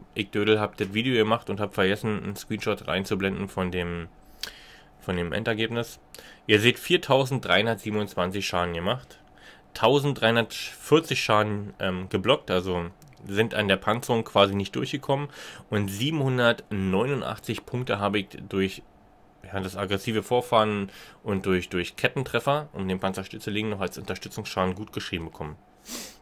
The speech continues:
Ich hoffe, ich habe das so richtig formuliert. Wenn nicht, müsst ihr mich verbessern in den Kommentaren.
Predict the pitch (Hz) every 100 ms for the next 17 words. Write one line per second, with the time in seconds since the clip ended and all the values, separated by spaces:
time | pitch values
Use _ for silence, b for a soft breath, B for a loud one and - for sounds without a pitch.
0 | - 98 107 98 95 - 90 95 - 95
1 | 87 90 90 92 95 - 104 - 95 92
2 | 90 92 92 82 82 85 80 80